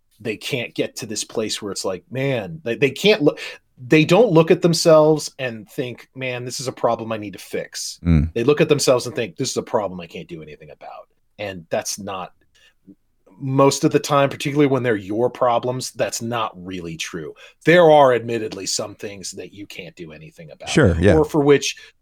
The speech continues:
Speaker 1: the, to do something about them is ma-, it, it's a, it's not worth,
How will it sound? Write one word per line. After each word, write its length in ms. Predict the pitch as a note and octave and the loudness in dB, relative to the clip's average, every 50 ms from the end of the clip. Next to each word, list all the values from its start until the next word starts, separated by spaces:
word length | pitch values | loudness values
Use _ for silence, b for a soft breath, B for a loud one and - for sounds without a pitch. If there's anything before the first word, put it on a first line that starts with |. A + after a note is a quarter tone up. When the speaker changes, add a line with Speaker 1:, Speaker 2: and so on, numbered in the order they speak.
| C3+ B2+ B2 | -20 -20 -6
Speaker 1:
the, 240 | C3 D#3 C#3+ C3 - C3 C3 C3 _ _ _ _ _ _ _ - _ | -4 -2 -2 -2 -6 _ -20 -20 _ _ _ _ _ _ _ -18 _
to 140 | - - D#3+ | -6 -4 -4
do 340 | A#2 - - D#3+ E3 E3+ F3+ | -4 -2 0 2 2 4 2
something 420 | - - G3 F#3 F3+ F3 G3 F#3+ | 2 2 2 0 0 0 -2 -2
about 380 | G3 F3+ F3 F#3 F#3 F3+ F3+ - | -2 0 2 4 4 4 2 -2
them 320 | G3 G3 F#3+ F#3+ F#3+ F#3+ - b b b b b b b b b _ _ _ _ _ _ | -6 -6 -6 -6 -8 -10 -12 b b b b b b b b b _ _ _ _ _ _
is 300 | - D3+ C#3 B2 - - | -2 -2 -2 -2 -4 -6
ma-, 180 | C3 C#3+ D3 D#3 | -4 -4 -4 -4
it, 480 | D3 - - D3+ - D3+ C#3+ C#3 C3+ | -4 -6 -8 -6 0 2 2 2 2
it's 160 | D3+ D3 - - | 0 -2 -2 -2
a, 120 | - - - _ _ _ _ | -4 -4 -6 _ _ _ _
it's 640 | - B2+ - - D3+ D3 C#3+ C#3 C3+ C3 B2 - - | -20 -20 -6 -2 0 2 4 4 2 2 0 0 2
not 260 | D3+ D#3 D#3+ - A2+ | 4 4 4 2 0
worth, 420 | A#2 A#2+ B2+ C3+ C3+ B2+ - - | -2 2 4 4 6 4 2 -2